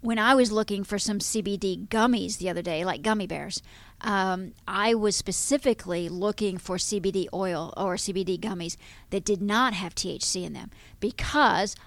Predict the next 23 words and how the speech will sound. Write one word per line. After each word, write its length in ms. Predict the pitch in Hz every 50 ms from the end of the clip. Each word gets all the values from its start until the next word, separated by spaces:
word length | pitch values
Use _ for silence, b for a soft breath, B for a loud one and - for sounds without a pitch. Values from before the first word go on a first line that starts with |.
| B B -
I 120 | 196 233
have 200 | 240 233 208 -
children 340 | - - 214 214 208 196 185
at 100 | 175 175
home, 320 | 165 - 233 214 170 190 - - - - - B B B B B B B
and 120 | 226 220 -
I 160 | - 233 240 240
did 140 | 247 220
not 200 | 202 208 170 120 180
want 180 | 196 196 185 -
them 240 | 247 294 311 277 233
to 80 | - 202
have 200 | 214 196 190 180
anything 380 | 196 190 185 - 196 190 180
that 100 | 175 180
had 180 | 208 185 180 -
T 200 | - 190 180 170
H 80 | -
C 260 | - - - 196 175 170
in 80 | -
it. 240 | - - - - - B B B B B B B B
And 200 | B 208 208 202
so 480 | - - 220 214 208 202 196 190 190